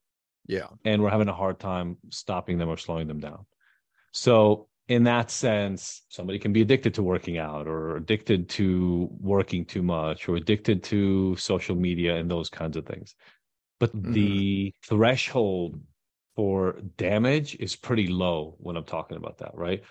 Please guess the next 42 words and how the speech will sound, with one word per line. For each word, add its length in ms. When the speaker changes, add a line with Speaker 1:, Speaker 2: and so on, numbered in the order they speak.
Speaker 2:
'Cause 220
Speaker 1:
Mm-hmm. 300
Speaker 2:
the 100
damage 460
could 280
be 220
just 200
keeping 320
you 300
away 240
from 160
connecting 400
with 120
your 80
family. 420
Speaker 1:
Right. 360
Keeping 260
you 100
from 180
other 220
things. 460
Yeah. 260
Speaker 2:
Yeah, 260
that 120
you 140
would 100
like 220
to 120
engage 380
in, 160
but 120
you're, 160
you're 160
not 160
finding 340
time 240
because 220
this 180
is 80
crowding 480
things 260
out. 220